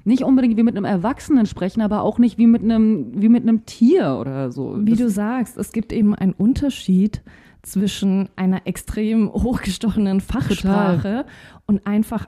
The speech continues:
Speaker 2: einer normalen
Speaker 1: Ja.
Speaker 2: Redensart, dass man normale, gut verständliche
Speaker 1: Mhm.
Speaker 2: Sätze mit dem Kind spricht, es ernst nimmt und ihm auch das Gefühl gibt, „Okay, ich sehe dich.“
Speaker 1: Ja.
Speaker 2: Und ich glaube, das ist das,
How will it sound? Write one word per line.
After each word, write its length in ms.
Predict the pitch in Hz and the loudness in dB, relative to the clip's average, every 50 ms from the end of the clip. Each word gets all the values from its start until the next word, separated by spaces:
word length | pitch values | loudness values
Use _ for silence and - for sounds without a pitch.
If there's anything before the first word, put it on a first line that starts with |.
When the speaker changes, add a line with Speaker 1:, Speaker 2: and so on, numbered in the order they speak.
| _ | _
Speaker 2:
einer 300 | - 202 196 202 202 196 | -2 0 2 2 4 4
normalen 1040 | 196 190 196 190 185 190 196 196 185 185 190 196 202 233 254 247 240 233 233 233 233 | 4 4 4 4 4 4 4 4 4 4 2 2 0 0 0 0 2 2 2 2 2
Speaker 1:
Ja. 220 | 196 185 196 214 247 | 2 2 2 2 4
Speaker 2:
Redensart, 720 | 254 254 262 226 - - - - 180 170 170 165 - - | 4 2 2 2 0 -2 -6 -6 -4 -4 -4 -4 -6 -6
dass 140 | 185 180 - | -6 -4 -2
man 200 | 196 190 196 190 | 0 2 2 2
normale, 840 | 185 185 185 185 190 202 226 254 262 269 269 254 240 247 247 247 240 - - - - - _ - | 2 2 2 2 2 2 0 0 -2 0 0 0 0 0 -2 -4 -6 -8 -14 -20 -20 -14 _ -2
gut 240 | 247 269 277 - | 0 0 0 -2
verständliche 720 | - - 240 220 - - 220 214 214 214 190 180 185 180 | -4 -6 -6 -6 -4 -2 -2 -2 0 0 0 2 2 2
Speaker 1:
Mhm. 120 | 180 180 175 | 2 2 2
Speaker 2:
Sätze 540 | 180 190 202 208 - - 262 254 254 254 254 - - - - - | 0 0 -2 -4 -4 -6 -4 -2 -2 -2 -4 -6 -10 -20 -14 -8
mit 160 | - 202 196 196 | -8 -6 -4 -2
dem 120 | 190 180 | -2 -2
Kind 240 | 180 - 202 185 180 | -2 0 0 -2 -2
spricht, 640 | - - - - - 285 285 - - - - - - - - - _ _ _ | -2 -6 -10 -8 -4 -4 -4 -4 -6 -8 -18 -18 -20 -20 -20 -20 _ _ _
es 220 | - 185 180 - - _ | -6 -6 -4 -6 -8 _
ernst 420 | - 247 247 254 262 262 - - - | -8 -4 -2 0 0 0 0 0 0
nimmt 380 | 226 220 220 214 220 220 - | 0 2 2 2 2 2 0
und 240 | - - - 202 185 | -4 -4 -2 -2 0
ihm 160 | - 196 196 | 2 0 0
auch 100 | 185 196 | 0 -2
das 200 | - 202 190 - | -2 -4 -4 -4
Gefühl 360 | - 190 - - - 226 226 | -4 -6 -6 -4 -2 -2 0
gibt, 260 | 202 214 208 202 - - | 0 -2 -4 -6 -6 -8
„Okay, 400 | 196 - 208 214 208 208 214 208 - - - - - - _ _ _ | -6 -4 -2 -2 0 0 -2 -4 -6 -10 -20 -20 -20 -20 _ _ _
ich 160 | - 190 - - | -8 -8 -8 -6
sehe 320 | - 214 233 226 226 196 175 | -4 -2 0 0 0 0 0
dich.“ 400 | 170 170 170 185 - - - - | 0 0 0 -2 -4 -10 -16 -10
Speaker 1:
Ja. 360 | - 196 202 196 190 190 185 - - - _ - | -8 -6 -4 -4 -4 -6 -8 -10 -16 -16 _ -2
Speaker 2:
Und 140 | 202 196 | 0 0
ich 100 | 196 - | 0 -2
glaube, 300 | - 220 220 220 208 208 | -4 -4 -4 -2 -2 -2
das 240 | 185 214 226 214 - | -2 -4 -4 -4 -4
ist 160 | 233 196 - | -6 -6 -4
das, 260 | 214 214 214 - - | -4 -6 -6 -6 -10